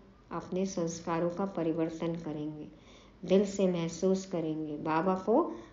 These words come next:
अनुभव करेंगे। कल भी था ना कि अनुभूति करना है, तो स्व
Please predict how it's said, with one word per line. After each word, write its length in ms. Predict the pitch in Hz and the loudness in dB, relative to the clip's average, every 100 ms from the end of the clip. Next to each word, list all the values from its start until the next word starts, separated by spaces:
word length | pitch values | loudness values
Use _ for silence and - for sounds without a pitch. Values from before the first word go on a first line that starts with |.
| - | -6
अनुभव 460 | 165 170 165 208 202 | 0 2 6 6 4
करेंगे। 500 | 170 160 151 143 135 - - - - - - - - - - - | 0 0 -2 -4 -8 -12 -20 -20 -20 -20 -20 -20 -20 -20 -20 -6
कल 160 | 156 170 | -2 2
भी 140 | 190 | 2
था 200 | 190 208 | 0 2
ना 160 | 339 269 | 2 0
कि 580 | - - - 254 320 - - - - | -4 -6 0 0 0 -6 -14 -20 -6
अनुभूति 560 | 156 156 151 175 196 220 | -2 0 2 2 4 2
करना 400 | 202 160 147 147 | 2 -2 -4 -6
है, 200 | 151 - - - - - - - - - - | -8 -14 -18 -20 -20 -20 -20 -20 -20 -20 -2
तो 80 | 185 | 0
स्व 440 | - - 220 240 | 0 2 8 8